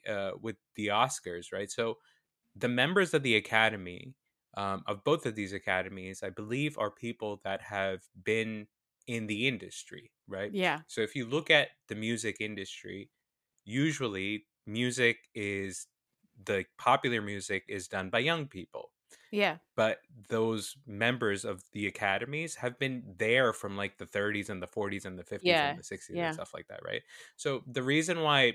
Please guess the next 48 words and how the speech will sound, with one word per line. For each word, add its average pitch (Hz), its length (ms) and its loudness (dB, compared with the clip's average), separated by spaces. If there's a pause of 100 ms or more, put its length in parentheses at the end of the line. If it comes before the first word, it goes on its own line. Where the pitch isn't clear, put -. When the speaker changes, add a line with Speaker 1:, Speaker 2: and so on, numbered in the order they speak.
Speaker 1:
popular 120 460 4
music 113 460 -4
doesn't 101 380 -4
get, 95 300 2 (720)
um, 92 420 -2 (160)
noticed 107 580 -2 (140)
a 107 80 2
lot, 104 380 4
I 107 80 -2
think, 139 400 -4 (120)
well, 139 300 -4 (140)
I 117 40 -12
mean, 120 180 -8
it's, 107 260 -6
it's 117 280 -6
weird 113 420 0
to 101 100 -4
say 104 260 2
that, 95 280 0 (140)
you 104 100 -6
know, 95 100 -4
at 92 160 -8
the 98 80 -10
same 98 200 -6
time 95 200 -6
that 95 120 -4
we're 95 100 -6
saying 98 260 -6
Taylor 95 260 -4
Swift - 320 -6
has 90 180 -6
won 92 220 -10
four 90 400 -10 (340)
Album 95 300 0
of - 20 -
Speaker 2:
Yeah. 247 100 2
Speaker 1:
the 92 80 -4
Year 104 140 -2
awards, 95 380 -4
but 104 200 -2 (260)
I 139 100 6
think 185 220 2
it 123 80 4
is 175 180 4
because 113 520 0
there 95 200 2
are 110 340 4
older 101 440 -4